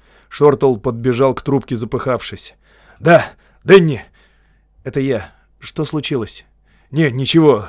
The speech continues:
Только все городские быки смотрят на меня косо, будто я вдруг стал хуже последнего гада. Что у тебя?» «Список имён, и наш парень может быть где-то среди них. Разговаривал с Кормиером в мастерской Хоредко.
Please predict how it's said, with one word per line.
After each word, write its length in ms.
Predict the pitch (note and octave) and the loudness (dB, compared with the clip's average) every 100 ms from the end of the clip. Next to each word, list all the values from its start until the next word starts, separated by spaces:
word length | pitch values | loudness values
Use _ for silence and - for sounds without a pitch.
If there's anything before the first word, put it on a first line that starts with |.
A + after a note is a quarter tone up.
| - - | -14 0
Только 320 | D3 C3 C#3+ | 2 4 2
все 180 | B2 D#3+ | 2 2
городские 480 | D3+ D#3 C#3+ E3 D#3 | 6 6 4 2 4
быки 320 | D3+ D#3 E3 | 4 2 0
смотрят 460 | C3+ C#3+ B2+ B2 | 2 0 0 -4
на 60 | C3+ | -4
меня 260 | C3 C3+ B2 | -4 -2 -2
косо, 420 | D#3 C#3 A#2+ G2+ - _ _ - | 2 0 0 -10 -14 _ _ -4
будто 220 | C#3 C#3+ | -2 4
я 160 | C#3+ C#3+ | 6 6
вдруг 240 | C#3 C3+ | 4 2
стал 220 | - D3 | 4 4
хуже 280 | - D3 C3 | 4 2 2
последнего 600 | D3 B2+ D3+ C#3 C#3+ C#3+ | 2 2 2 0 2 4
гада. 400 | C#3 C3+ A2 - _ _ _ _ _ _ | 6 6 4 -8 _ _ _ _ _ _
Что 200 | - F3+ | 2 4
у 60 | |
тебя?» 380 | D3 D3+ C3+ G#2+ - _ _ _ _ _ _ | 4 4 4 2 -6 _ _ _ _ _ _
«Список 500 | - - C#3 C#3+ C3 | -16 -10 -6 -6 -6
имён, 300 | C#3 E3 D3+ - _ _ _ _ | -6 -4 -4 -8 _ _ _ _
и 120 | C3 | -6
наш 240 | C3 A#2+ | -4 -4
парень 380 | - D3 A#2+ F#2+ | -2 -2 -2 -8
может 280 | A#2 B2+ B2 | -8 -6 -6
быть 180 | A#2 B2 | -6 -8
где-то 300 | A#2+ B2 B2 | -6 -8 -6
среди 320 | - B2 A2+ | -8 -10 -10
них. 340 | A2 F#2+ - _ _ _ _ _ _ _ | -10 -12 -16 _ _ _ _ _ _ _
Разговаривал 680 | B2 A#2+ C3+ C#3+ D3+ C#3 B2+ | -10 0 2 4 2 2 -2
с 80 | - | -2
Кормиером 600 | D3+ D3 C3 A#2+ G#2+ G#2+ | -2 -2 0 -4 -4 -8
в 60 | |
мастерской 520 | A#2 A2+ C3 A#2 - C3 | -10 -8 -8 -8 -4 -4
Хоредко. 640 | C#3 C3 A#2+ - A2 G2 | -2 -4 -4 -6 -10 -12